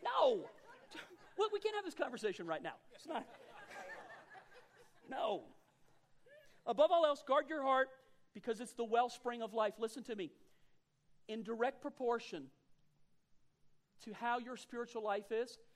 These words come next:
I challenge you, it's in direct proportion to how your heart is. They are inter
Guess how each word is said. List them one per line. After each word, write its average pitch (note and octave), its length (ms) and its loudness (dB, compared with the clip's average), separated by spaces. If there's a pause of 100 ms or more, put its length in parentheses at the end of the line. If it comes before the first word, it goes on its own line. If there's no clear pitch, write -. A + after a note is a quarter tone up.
(200)
I F#3 140 0
challenge A#3+ 560 -4
you, F#3 240 -4 (400)
it's F3+ 160 -6
in G#3 100 -6
direct G3 280 0
proportion G3 420 -6
to E3 80 -10
how E3+ 80 -10
your D3 140 -8
heart C#3 260 -12
is. - 140 -18 (1800)
They G#3+ 140 0
are G3 120 -2 (240)
inter C#4+ 400 -4